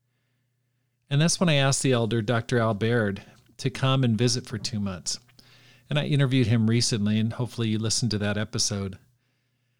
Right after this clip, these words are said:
I asked him to look under the hood of the church. I asked him to help me to see what I could not see.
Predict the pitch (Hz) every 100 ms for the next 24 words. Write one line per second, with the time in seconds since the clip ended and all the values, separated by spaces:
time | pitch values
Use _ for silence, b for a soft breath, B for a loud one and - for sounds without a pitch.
0 | _ 131 143 160 - 135 127 117 135 156
1 | 147 120 - 120 110 107 - 127 95 -
2 | 95 113 123 120 - 123 - - 143 131
3 | 113 110 - - 135 107 107 - 117 110
4 | 120 127 - 123 110 107 - - 127 -
5 | -